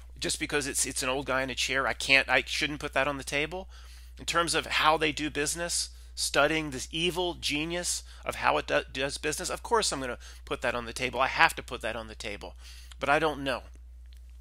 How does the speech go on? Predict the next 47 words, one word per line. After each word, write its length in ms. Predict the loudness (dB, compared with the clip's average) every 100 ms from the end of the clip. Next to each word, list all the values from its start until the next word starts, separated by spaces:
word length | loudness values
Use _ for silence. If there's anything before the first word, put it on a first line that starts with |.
| -16
Okay, 100 | -12
the 100 | -10
wise 340 | 0 0 2 -2
man 160 | -4
or 60 | -4
woman 240 | -6 -6
says 320 | -4 -4 -4 -6 -12 -8
he 100 | -2
doesn't 320 | 0 0 -2
know. 220 | -6 -6 -10 -16 2
His 240 | 2 4
presentation, 720 | 2 0 0 0 2 2 -2
oh, 80 | -2
he, 240 | -2 -2 -6 -12 -6
he 160 | 0 6
has 220 | 6 4
it 60 |
all 100 | -2
figured 320 | -2 -2 0 2
out. 260 | 2 0 -2
Basically, 440 | -2 -2 -2 -6 -4
the 60 |
human 240 | -4 -4 -2
race 300 | -2 -2 -6
is 80 |
pretty 220 | -8 -6 -6
much 220 | -6 -6
doomed. 420 | -4 -4 -8 -14 -16 -16 -14 -16 -4
So, 460 | 2 2 2 0 2
guys, 460 | 6 6 6 2 0 -12 -16 -16 -8
I, 100 | -8 0
I 120 | 4
don't, 220 | 4 2 -4 -14 -14 -16 -2
a 100 | -2 2
lot 180 | 4 4
of 80 | 2
people 160 | -2
have 80 | 2
sent 240 | 4 4
this 160 | 2 0
to 120 | 0
me. 160 | 0 2
I 80 | 4
don't 300 | 4 2 0
know 280 | 2 4 2
how 260 | 2 0 2
many 480 | 2 0 -2 -6